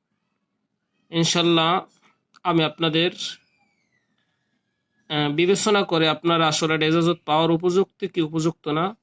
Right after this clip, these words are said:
আমি আপনাদেরকে ইজাজত দেবো ইনশাল্লাহ। আর এটা হান্ড্রেডে হান্ড্রেড কাজ করবে, একশোতে এক হাজার বলা যায়, এত গুরুত্বপূর্ণ, একশোতে এক হাজার। ঠিক আছে,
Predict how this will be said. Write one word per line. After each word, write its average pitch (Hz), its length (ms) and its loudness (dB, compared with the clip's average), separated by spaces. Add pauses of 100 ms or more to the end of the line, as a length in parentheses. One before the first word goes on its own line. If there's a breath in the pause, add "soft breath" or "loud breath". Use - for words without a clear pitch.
(480)
আমি 151 120 -4
আপনাদেরকে 147 420 -4
ইজাজত 139 300 -4
দেবো 127 160 -6
ইনশাল্লাহ। 123 480 -8 (2500)
আর - 80 -4
এটা 202 140 0
হান্ড্রেডে 196 360 2
হান্ড্রেড 180 320 0
কাজ 160 220 -2
করবে, 127 320 -6
একশোতে 185 520 -2 (300)
এক 185 160 -4
হাজার 165 240 0
বলা 131 200 -2
যায়, 123 180 -14 (580)
এত - 120 -12
গুরুত্বপূর্ণ, 147 520 -6 (160)
একশোতে 180 520 -4
এক 180 100 -6
হাজার। 127 220 -8 (960)
ঠিক 160 140 -4
আছে, - 200 -4